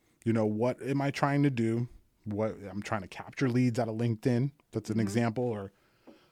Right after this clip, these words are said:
Speaker 1: and then really take a look at the solution and see what it does. And then on top of that, what extra you get without having to buy, like, the super package.
Speaker 2: Right.
Speaker 1: You wanna grow into the super package. You don't wanna
Speaker 2: Mm-hmm.
Speaker 1: buy the super package.
Speaker 2: Mm-hmm.
Speaker 1: Okay.
Speaker 2: Yeah, good point. Good point.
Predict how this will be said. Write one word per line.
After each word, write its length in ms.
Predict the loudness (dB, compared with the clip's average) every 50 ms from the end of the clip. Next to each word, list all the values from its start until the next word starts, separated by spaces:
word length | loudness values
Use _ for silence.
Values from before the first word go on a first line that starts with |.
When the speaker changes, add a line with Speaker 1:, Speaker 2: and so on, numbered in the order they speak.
| _ _ _ _ _
Speaker 1:
and 200 | -4 -2 0 0
then 160 | 0 0 2 2
really 260 | 2 4 4 4 4
take 200 | 4 2 0 0
a 40 | 0
look 180 | -2 -2 -2 -4
at 80 | -4
the 80 | -4 -6
solution 460 | -6 -4 -2 -2 0 0 0 0 -2
and 120 | -2 -2 -2
see 160 | -2 0 0
what 200 | 0 0 0 -2
it 120 | -2 -2
does. 340 | 0 4 6 6 6 4 4
And 120 | 0 0 0
then 80 | 2
on 140 | 2 0 -2
top 280 | -2 -2 -2 0 0 0
of 60 | 2
that, 180 | 2 4 4 4
what 100 | 2 2
extra 380 | 2 2 0 -2 -2 0 0 0
you 120 | 0 0
get 300 | 2 4 4 4 4 4
without 300 | 2 0 0 0 0 2
having 320 | 2 0 2 2 0 0
to 100 | -2 -2
buy, 460 | -4 -4 -4 -4 -2 -2 -2 -2 -2 -4
like, 220 | -4 -6 -10 -10 -10
the 60 | -8
super 380 | -6 -2 0 0 2 2 0 -2
package. 580 | -2 -2 -4 -4 -4 -8 -8 -8 -10 -14 -20 -20 _ _ _ _ _ -18 -12 -6
Speaker 2:
Right. 100 | -2 0
Speaker 1:
You 60 | 4
wanna 200 | 4 6 6 4 2
grow 540 | 0 0 2 4 4 6 6 8 8 6
into 200 | 6 4 2 0
the 140 | 0 -2 -2
super 320 | -2 -2 -4 -4 -4 -6 -6
package. 520 | -6 -6 -6 -8 -10 -14 -16 -16 -8 -4
You 60 | -2 0
don't 120 | 0 0
wanna 140 | 0 0 -2
Speaker 2:
Mm-hmm. 100 | 0 2
Speaker 1:
buy 280 | 2 2 2 0 -2 -6
the 80 | -6
super 260 | -8 -8 -8 -8 -8 -8
package. 500 | -8 -8 -10 -12 -14 -18 -18 -18 -18 -16 -12 -10
Speaker 2:
Mm-hmm. 340 | -8 -8 -6 -6 -8 -8 -10 -12 _ _ _ _ -12
Speaker 1:
Okay. 200 | -12 -12 -12 -14 -16 -18 -16 -14
Speaker 2:
Yeah, 180 | -12 -10 -10 -12
good 180 | -12 -14 -14
point. 320 | -12 -12 -12 -12 -12 -14 -16
Good 140 | -18 -18 -18
point. 240 | -16 -18 -18 -18 -20